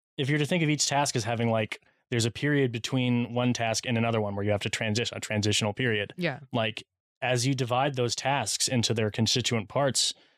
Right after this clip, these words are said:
Speaker 1: eventually it starts to look like all <laughs> margins.
Speaker 2: Yeah.
Speaker 1: And it's all opportunities to get lost, um, which is, I think, what I struggle with the most.
Speaker 2: I'm call dibs on that. I'm gonna make a TikTok about it.
Speaker 1: Uh, I'm also gonna make a TikTok.
Speaker 2: Okay.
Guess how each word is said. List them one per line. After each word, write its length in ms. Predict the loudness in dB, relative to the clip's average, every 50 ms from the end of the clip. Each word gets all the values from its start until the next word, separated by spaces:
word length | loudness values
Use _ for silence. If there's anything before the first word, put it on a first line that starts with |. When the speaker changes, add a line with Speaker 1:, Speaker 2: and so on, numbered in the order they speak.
| _ _ -8
Speaker 1:
eventually 520 | -4 -2 0 0 0 2 2 0 0 0
it 80 | 0 0
starts 320 | 0 0 0 0 0 -2 -2
to 100 | 0 0
look 220 | 0 0 -2 -2
like 260 | -2 -2 0 -2 -2 -6
all 480 | -4 -2 0 2 2 2 2 -2 -4 -10 -12 -14 -16 -20 _ _
<laughs> 260 | _ _ _ _ -2
margins. 640 | 0 2 2 2 0 -2 -4 -4 -2 -2 -2 -2 -2 -6 _ _ -4
Speaker 2:
Yeah. 180 | -2 0 2 2
Speaker 1:
And 140 | 2 2 0
it's 120 | 0 -2
all 260 | 0 2 4 4 4 2
opportunities 600 | 0 -2 -4 -4 -2 -2 -2 0 0 0 0 0
to 80 | 0 0
get 140 | -2 -2 -2
lost, 460 | -2 -2 -2 -2 -2 -2 -4 -4 -6 _ -14 -20 -20 _ _ _ _ _
um, 340 | -4 -2 -2 -2 -4 -6 -10 -16 _ _
which 160 | -8 -4 -2 -2
is, 140 | -2 -2 -6 -12 -12 -6 -4
I 80 | -2
think, 160 | -2 -2 0 0
what 100 | 0 0
I 60 | 0
struggle 320 | -2 -2 -2 -4 -6 -6
with 100 | -10 -10
the 100 | -12 -14
most. 300 | -16 -16 -14 -12 -8 -6
Speaker 2:
I'm 220 | -4 -4 -4 -6 -8 -8
call 200 | -6 -4 -4 -2
dibs 240 | -2 -4 -6 -6 -8
on 100 | -8 -8
that. 100 | -8 -8
I'm 80 | -8 -10
gonna 100 | -10 -12
make 140 | -12 -12 -14
a 40 | -14
TikTok 280 | -16 -18 -20 -20 -20 _
about 160 | _ _ _ _
it. 60 | _ _ _ _ _ -4
Speaker 1:
Uh, 180 | -2 0 0 0 0
I'm 120 | 0 0
also 220 | 0 -2 -2 -6 -10
gonna 80 | -12 -14
make 20 | -16
a 20 | -20
TikTok. 100 | _ _ _ -18 -16
Speaker 2:
Okay. 240 | -14 -14 -14 -14